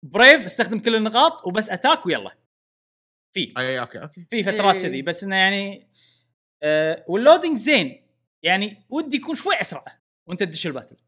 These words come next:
Speaker 1: يعني لو خمس-، لو كذي عشرة بالمية أسرع، راح يكون الوضع أحسن بوايد. بس مو
Speaker 2: مم،
Speaker 1: بطيء،
Speaker 2: مم،
Speaker 1: مو
Speaker 2: مم.
Speaker 1: بطيء. آه، بس يعني
Speaker 3: ويقول
Speaker 1: مو انستنت، مو انستنت هم هذا ال-، إيه.
Speaker 3: يقول لك بالباتل إنه تقدر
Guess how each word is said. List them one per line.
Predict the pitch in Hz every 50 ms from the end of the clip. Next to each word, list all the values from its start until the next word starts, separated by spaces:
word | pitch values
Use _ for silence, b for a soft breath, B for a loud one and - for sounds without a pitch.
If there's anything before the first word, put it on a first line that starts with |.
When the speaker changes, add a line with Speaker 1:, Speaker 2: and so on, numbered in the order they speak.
| _ _ _ _ _ _ _ _ _ _ _ _ _ _ -
Speaker 1:
يعني | 139 151 180 196
لو | 220 240 240
خمس-، | 233 247 311 349 285 - - - -
لو | 196 220 233 233
كذي | 226 - 254 233 240
عشرة | - 269 254 269 262
بالمية | 233 262 262 247 247 247 254 254
أسرع، | 247 - 247 277 262 196 185
راح | 156 156
يكون | - - 185
الوضع | 160 151 156 139 113
أحسن | 107 - - - 120 110
بوايد. | 117 117 110 101 - _ _ _ _ _ _ _ _ _ _
بس | - - 196
مو | 240 285
Speaker 2:
مم، | 269
Speaker 1:
بطيء، | 262 - 262 247 240 226 180
Speaker 2:
مم، | 180
Speaker 1:
مو | 208 214
Speaker 2:
مم. | 190
Speaker 1:
بطيء. | 190 180 180 175 180 - - _ _ _ _ _ _ _ _ _ _ _ _ _ _ _ _ _ 139
آه، | 135 135 127 127 127 123 127 131 127 127 127 127
بس | 131 160 160 - -
يعني | 196 180 185 185 185 185 190 - _ 160
Speaker 3:
ويقول | 147 123 175 185 - - _
Speaker 1:
مو | - 208 254 277
انستنت، | 277 - - - 214 190 160 - - - - -
مو | 202 233 233
انستنت | - 170 - - 131 101 - -
هم | 151 143
هذا | 135 131 123 120 107
ال-، | 104 - _ _ _ _ -
إيه. | 113 107 - _ _ _ _ _ _ _ _ _ _ _ _ _ _ _ _ _ 127
Speaker 3:
يقول | 139 - - 214 233
لك | 214 - - 156
بالباتل | 165 151 147 190 202 196 - 175 165
إنه | 160 151 147 147
تقدر | 147 147 170 170 160